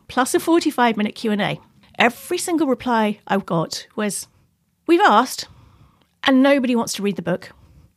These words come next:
They just want you to do the workshop." So basically what these organisations are saying is they want me to put in two days of my time,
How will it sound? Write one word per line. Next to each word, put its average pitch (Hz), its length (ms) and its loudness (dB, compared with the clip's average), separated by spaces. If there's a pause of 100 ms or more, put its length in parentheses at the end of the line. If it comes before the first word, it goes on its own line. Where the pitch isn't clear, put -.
They 262 100 4
just 247 200 2
want 214 140 -2
you 202 80 -2
to - 80 -4
do 175 120 -2
the 175 80 0
workshop." - 440 -4 (1700)
So - 160 -2
basically 302 480 2
what 180 180 2
these 196 200 0
organisations 185 640 2
are 165 40 -2
saying 180 400 -2
is 175 100 -4
they 226 120 4
want 294 240 4
me 285 100 2
to 269 80 0
put 233 180 -2
in 202 120 4
two 285 220 0
days 285 260 0
of 233 100 -6
my 226 140 0
time, 196 440 -2